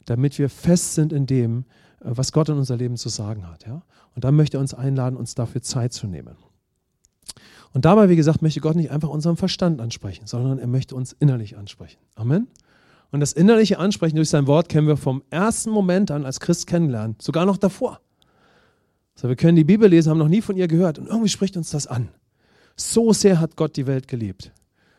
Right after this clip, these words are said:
dass es seinen eigenen Sohn, Gottes Geist spricht einen Menschen an in seinem Inneren. Und dann kann er Jesus annehmen und von Neuem geboren werden, ja?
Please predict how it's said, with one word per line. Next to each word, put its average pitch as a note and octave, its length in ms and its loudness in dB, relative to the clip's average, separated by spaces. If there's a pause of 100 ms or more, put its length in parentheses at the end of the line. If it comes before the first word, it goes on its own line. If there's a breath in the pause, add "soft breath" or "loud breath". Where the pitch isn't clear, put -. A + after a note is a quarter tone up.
(180)
dass B2 140 -6
es A2+ 40 -6
seinen C3+ 160 -2
eigenen C#3 300 -2
Sohn, C3 200 -4
Gottes D3 300 -6
Geist D3 300 0
spricht - 420 -2
einen D#3+ 220 2
Menschen F#3 340 2
an D#3 300 0
in C#3 100 -4
seinem D#3+ 220 2
Inneren. D3 380 2 (640 soft breath)
Und A#2+ 80 -10
dann D3+ 120 0
kann E3+ 160 2
er E3+ 80 2
Jesus E3 340 2
annehmen D3+ 360 2
und C3+ 140 -6
von C#3 140 -4
Neuem C#3 240 -2
geboren C3 400 -4
werden, E2+ 240 -14
ja? A2+ 240 -14